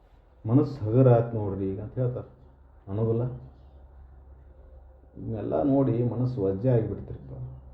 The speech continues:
ಮಕ್ಳು ಬಡ್ದಾಡೋದು ನೋಡಿ, ಹ್ಮ್, ಹೆಂಡ್ರು ಹಿಂಗೆ ಅನ್ನೋದು ನೋಡಿ, "ನಾ ಏನು ಬಾಳೆ ಮಾಡಿದ್ನಿ?" ಮನಸ್ಸು ವಜ್ಜೆ ಆಗಿಬಿಡ್ತ್ರಿ, ಅಲ್ಲಿ ಇರದಾರ್ದಂಗೆ ಆಯ್ತು ಮನಸ್ಸು,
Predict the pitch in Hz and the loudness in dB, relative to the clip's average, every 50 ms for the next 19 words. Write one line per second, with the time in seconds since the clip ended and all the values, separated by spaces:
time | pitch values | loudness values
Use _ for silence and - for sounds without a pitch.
0 | - - - - - - 98 95 101 - - - 98 90 95 92 92 95 95 92 | -20 -20 -20 -20 -16 -12 -8 -8 -8 -8 -8 -8 -6 -4 -4 -2 -2 0 0 0
1 | 95 90 90 90 92 95 90 87 90 92 117 - - - - - - - - - | -2 -2 -6 -6 -4 -6 -6 -8 -8 -12 -12 -14 -18 -20 -20 -20 -20 -20 -20 -20
2 | - - - _ _ - - - 120 123 120 123 - - 107 110 117 117 110 101 | -20 -20 -20 _ _ -18 -14 -12 -10 -8 -8 -8 -6 -4 -2 0 0 0 0 0
3 | 104 101 98 101 101 104 107 98 98 98 101 101 101 95 95 87 - - - - | 0 -2 -2 -2 -2 -2 -2 -2 -4 -4 -6 -6 -6 -8 -8 -10 -10 -12 -18 -20
4 | - _ _ _ _ _ - _ - - _ _ - 117 110 110 113 127 139 139 | -20 _ _ _ _ _ -20 _ -20 -20 _ _ -6 -4 -2 0 4 6 6 6
5 | 123 110 110 110 113 113 110 107 101 101 98 98 95 92 90 87 - - - - | 8 8 8 6 6 4 2 0 -2 -2 -2 -2 -2 -2 -2 -4 -6 -12 -14 -18
6 | - - - - - - _ - _ - _ - _ _ - 90 95 113 131 127 | -20 -20 -20 -20 -20 -20 _ -20 _ -20 _ -20 _ _ -14 -10 -6 -4 -4 -6
7 | 123 - 110 90 80 95 107 92 82 80 80 - 104 104 95 90 85 85 90 90 | -6 -4 -4 -2 -2 -2 -2 -2 -4 -6 -6 -8 -8 -6 -4 -4 -6 -8 -12 -16
8 | - - - - 87 - - - - - - - - - - 90 101 101 98 98 | -18 -20 -18 -16 -14 -14 -14 -14 -14 -16 -16 -18 -20 -16 -12 -10 -6 -4 -2 0
9 | 104 107 110 120 127 135 135 123 127 123 123 113 107 107 - - 92 92 95 98 | 0 0 2 2 4 4 4 4 4 4 4 4 2 0 0 -4 -6 -6 -6 -6
10 | 95 - - - - 90 - | -8 -12 -14 -16 -16 -16 -16